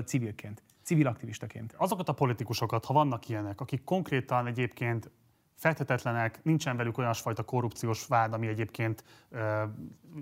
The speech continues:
Speaker 2: tehát azért vannak nem korrupt magyar politikusok, és
Speaker 1: Persze,
Speaker 2: ezt
Speaker 1: persze.
Speaker 2: kimondhatjuk. Ö, tehát morálisan is vállalhatóak,
Speaker 1: Igen.
Speaker 2: és egyébként közpolitikailag ugyanazt gondolják, mint amit te gondolsz a világról. Őket nem támogatni,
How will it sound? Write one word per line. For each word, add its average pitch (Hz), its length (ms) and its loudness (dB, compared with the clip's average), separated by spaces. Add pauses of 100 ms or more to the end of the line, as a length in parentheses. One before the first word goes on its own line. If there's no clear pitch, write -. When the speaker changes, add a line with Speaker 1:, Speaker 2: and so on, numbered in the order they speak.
(200)
Speaker 2:
tehát - 160 -4
azért 127 180 2
vannak 147 340 6
nem 110 140 -2
korrupt 113 260 -2
magyar 110 240 0
politikusok, 110 460 -2
és - 60 -6
Speaker 1:
Persze, - 180 -4
Speaker 2:
ezt 110 80 -2
Speaker 1:
persze. 127 160 2
Speaker 2:
kimondhatjuk. 113 400 -2 (280)
Ö, - 60 -14 (440)
tehát 120 180 -2 (200)
morálisan 165 440 4
is 131 100 -4
vállalhatóak, 117 680 0
Speaker 1:
Igen. 175 120 0
Speaker 2:
és 175 100 0
egyébként 147 360 4
közpolitikailag 143 720 2
ugyanazt 147 340 2
gondolják, 123 360 2
mint 127 160 2
amit 123 140 2
te 143 80 -2
gondolsz 120 360 0
a 113 40 -4
világról. 107 440 0 (260)
Őket 151 560 4 (200)
nem 139 260 2
támogatni, 135 880 2